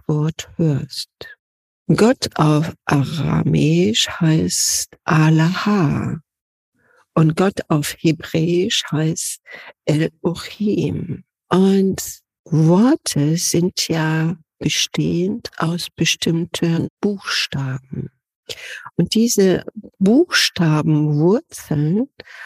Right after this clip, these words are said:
haben eine große Vielfältigkeit an unterschiedlichen Bedeutungen, wie zum Beispiel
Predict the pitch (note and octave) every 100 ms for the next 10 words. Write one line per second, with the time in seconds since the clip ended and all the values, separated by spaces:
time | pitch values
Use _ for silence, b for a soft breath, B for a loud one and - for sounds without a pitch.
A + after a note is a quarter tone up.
0 | B - E3 F#3 E3+ F3 F3 - - -
1 | G3 G#3+ - F3 - - F3+ E3+ D#3+ -
2 | - C#3+ D#3+ - - C#3+ - - - -
3 | - - - B B B - - D#3+ D#3
4 | - _ G3 G3+ - F#3 - D#3+ D#3 A3
5 | F3+ F3 D#3+ F3+ F3 G#3 F#3+ C#3 - -
6 | - - - - _ B B B B B
7 | - F3+ G3+ - - D3 C#3+ - D3+ -
8 | - - - - -